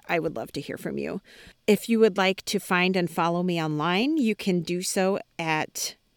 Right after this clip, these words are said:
W W W dot hey jill dot com. You can also find me on Facebook and Instagram at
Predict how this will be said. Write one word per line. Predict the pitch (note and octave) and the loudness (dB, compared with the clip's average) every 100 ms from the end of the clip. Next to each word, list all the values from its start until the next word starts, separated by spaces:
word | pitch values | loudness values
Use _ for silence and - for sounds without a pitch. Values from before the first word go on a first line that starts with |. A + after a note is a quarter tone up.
| - | 0
W | F3+ G3 G3 | 2 4 2
W | F3+ F3+ F3 | 2 2 2
W | E3 E3+ G#3+ C#4+ | 2 2 2 0
dot | C#4+ F#3 D#3+ | 2 2 2
hey | F#3+ F3 | 2 0
jill | E3 E3 | 0 0
dot | E3 D3 - | 0 -2 -2
com. | A3+ D#4+ - _ - - - _ _ | -2 -2 -2 _ -20 -20 -20 _ _
You | G3 | -4
can | G3 F#3+ - | -2 -2 0
also | G3 - G#3+ | -2 0 -2
find | G3 F#3+ | 0 2
me | F#3+ - | 0 0
on | E3+ E3+ | -4 -4
Facebook | - G3+ - - A3+ - - - | -2 -2 -2 0 0 -2 -8 -2
and | F#3 G#3+ A#3+ | 2 2 2
Instagram | A3+ G3+ - F#3+ E3+ E3 F3 G3+ - - | 2 2 -2 0 0 2 0 -4 -6 2
at | E3+ D#3 - | 4 4 0